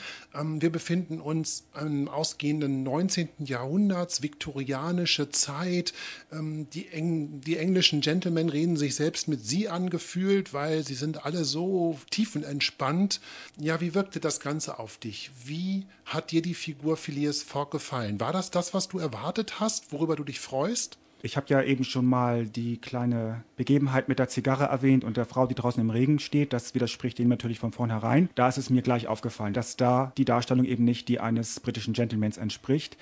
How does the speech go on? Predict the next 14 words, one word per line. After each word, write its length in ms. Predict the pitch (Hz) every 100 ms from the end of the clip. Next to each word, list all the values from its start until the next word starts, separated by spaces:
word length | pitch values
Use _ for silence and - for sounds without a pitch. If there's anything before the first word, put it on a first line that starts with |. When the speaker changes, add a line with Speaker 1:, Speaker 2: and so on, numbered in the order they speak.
| - -
Speaker 2:
Aber, 520 | - 127 135 143 143
äh, 140 | 139 135
das 160 | 135
muss 140 | 143 127
man 80 | 127
jetzt 120 | -
auch 100 | 120
nicht 140 | 113
überbewerten. 640 | 113 110 104 101 90 101 98 - -
Ansonsten 760 | 120 120 123 151 - 190 214 214
kommt 240 | - 151
diese 460 | 143 135 131 127 123 -
britische, 580 | 143 175 175 - 160 147
vornehme, 800 | - - 165 175 165 160 156